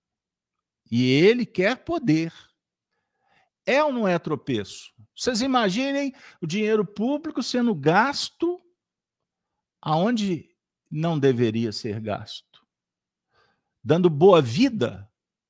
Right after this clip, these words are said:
pra pessoas, enquanto milhões passando fome, sem recurso em hospital, sem dignidade, sem segurança, e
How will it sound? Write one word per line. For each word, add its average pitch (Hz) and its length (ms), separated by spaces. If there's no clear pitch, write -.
pra 170 140
pessoas, 202 720
enquanto 220 480
milhões 202 720
passando 208 500
fome, 233 760
sem 220 540
recurso 180 600
em 151 120
hospital, 135 1040
sem 190 260
dignidade, 143 760
sem 156 160
segurança, 143 580
e - 20